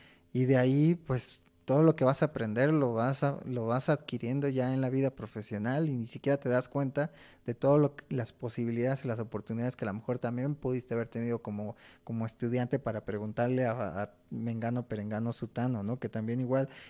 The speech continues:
eso te pasa de repente cuando estás en la universidad y tienes a un erudito en, no sé, por ejemplo, en estructuras, por un decir, y cuando ya estás en las mentadas ahí en el trabajo profesional y demás,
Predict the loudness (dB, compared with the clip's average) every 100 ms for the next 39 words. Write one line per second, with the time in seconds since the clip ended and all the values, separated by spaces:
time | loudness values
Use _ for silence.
0 | _ -2 -2 -2 -2 0 0 0 0 0
1 | -2 -4 -4 -2 -4 -4 -6 -4 -4 -2
2 | -2 -2 -2 -2 0 0 2 0 -4 -4
3 | -2 -2 -2 -2 -2 -4 -4 -2 -2 -2
4 | -4 -4 -4 -4 -4 -4 -4 -4 -4 -8
5 | -20 -20 -8 -4 -4 -2 -6 0 2 2
6 | 0 -4 -4 0 0 2 4 2 0 -12
7 | -20 -8 -6 0 0 2 2 2 0 2
8 | 2 2 0 -2 -2 0 0 0 -2 -4
9 | -2 0 -2 -2 2 2 0 -4 -6 -6
10 | -6 -4 0 0 0 -2 0 0 -2